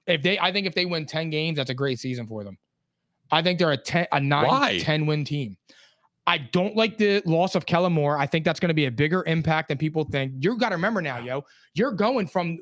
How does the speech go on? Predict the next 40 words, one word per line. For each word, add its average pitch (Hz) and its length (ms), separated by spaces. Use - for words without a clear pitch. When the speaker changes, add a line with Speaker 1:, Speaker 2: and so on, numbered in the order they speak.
Speaker 1:
the, 170 320
uh, 190 160
offensive 214 500
coordinator 160 600
that 160 220
led 185 300
the 180 80
league 156 560
in 143 100
offense. - 720
Speaker 2:
Mm-hmm. 107 200
Speaker 1:
Like, 175 160
that's 233 220
a 165 300
big 202 240
loss. 214 240
Like, 175 100
people 285 200
are 226 40
talking 226 200
about 196 160
the - 160
Eagles 214 240
losing 151 220
six - 160
Speaker 2:
But 139 140
the 165 60
Speaker 1:
Shane 196 100
Speaker 2:
players 190 300
are 160 40
Speaker 1:
Steichen. 139 80
Speaker 2:
still 120 200
there. 85 220
The 131 80
Speaker 1:
They 135 60
Speaker 2:
players 175 280
Speaker 1:
are. 226 40
Speaker 2:
are 208 40
still 196 220
there, 170 220